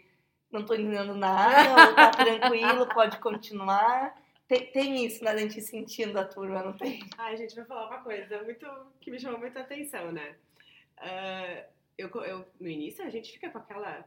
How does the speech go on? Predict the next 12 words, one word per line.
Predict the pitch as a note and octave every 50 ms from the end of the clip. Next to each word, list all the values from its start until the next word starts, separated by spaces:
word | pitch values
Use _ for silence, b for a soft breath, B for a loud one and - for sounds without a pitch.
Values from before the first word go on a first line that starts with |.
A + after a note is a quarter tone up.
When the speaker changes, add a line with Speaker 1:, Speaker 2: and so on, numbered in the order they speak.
| _
Speaker 2:
com | - F#3+
a | F3 F3
borboleta | E3+ F3 F#3+ F3+ F3+ F#3+ F3+ E3 E3+ A#3+ - -
na | B3+ F#3+
barriga, | E3 E3 - - G3+ A3+ G#4+ A#4 F4+ B3
né? | G#3 G3 F3+ A3 D4+ C#4+
Um | A#3+ -
friozinho. | - A3 A3 G#3+ G3 F3 - A3 C4+ D#4+ D4+
Ai, | C4+ C#4+ D4
tomara | - G3 F#3 F#3 G#3
que, | G#3 - G#3+
que, | G#3+ _ - G#3+ G#3